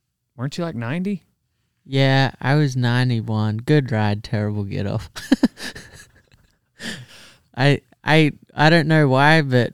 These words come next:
Speaker 2: people had told me before, like, "When you're behind, don't grab your tail." Like, it's a bad idea to grab your tail and try and get off when you're behind. And I was a little behind. Well, I learnt the hard way. I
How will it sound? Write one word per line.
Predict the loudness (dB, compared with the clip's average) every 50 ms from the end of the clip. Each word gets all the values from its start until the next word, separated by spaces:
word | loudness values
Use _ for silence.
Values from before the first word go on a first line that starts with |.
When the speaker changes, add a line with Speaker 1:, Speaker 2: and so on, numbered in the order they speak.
| -8 -6
Speaker 2:
people | 0 2 2 2 2 0 -2
had | -2 -2 0
told | 0 0 0 0 0 0 -2
me | -2 0 0 -2 -2
before, | -4 -4 -6 -6 -4 -2 0 0 0 0
like, | 0 0 -2 -2 -4 _ _
"When | _ -6 -2 0 2 2
you're | 2 2 2
behind, | 2 0 0 0 0 0 0 2 2 2 2
don't | 2 2 0 0 0
grab | 0 0 0 0 0 -2
your | -4 -4
tail." | -4 -4 -2 0 0 0 0 0 -2
Like, | -2 -2 -2 -4 -4 -6 _ -18 _ _ _ _ _
it's | _ _
a |
bad | -4 -2 -2 0 0
idea | -2 -2 -2 0 0 0
to | -2
grab | -2 -2 0 0 0 -2 -4
your | -6
tail | -6 -6 -4 -4 -2 -2 -2 -2
and | -2 -2
try | -2 -2 -2 -2
and | -2 -2 -4
get | -4 -4
off | -4 -4 -6 -6 -6
when | -4 -2 -2
you're | -2
behind. | -2 -4 -4 -4 -4 -2 -2 -2 -2 -4 -4 -6 _ _ _ _ _ _ _ _ _ _
And | -4 -2
I | 0 0 0
was | 0 -2 -2
a |
little | -2 -2 0 -2
behind. | -2 -2 -4 -2 -2 -2 -2 -2 -2 -2 -2
Well, | -2 -2 -2 -4 -6 _ _ _ _ _ _ _ _ _ _ _
I | -6 -4
learnt | -2 0 0 -2 -2 -4
the | -4 -4
hard | -4 -2 -4 -4 -4
way. | -4 -4 -4 -4 -4
I | -6 -6 -8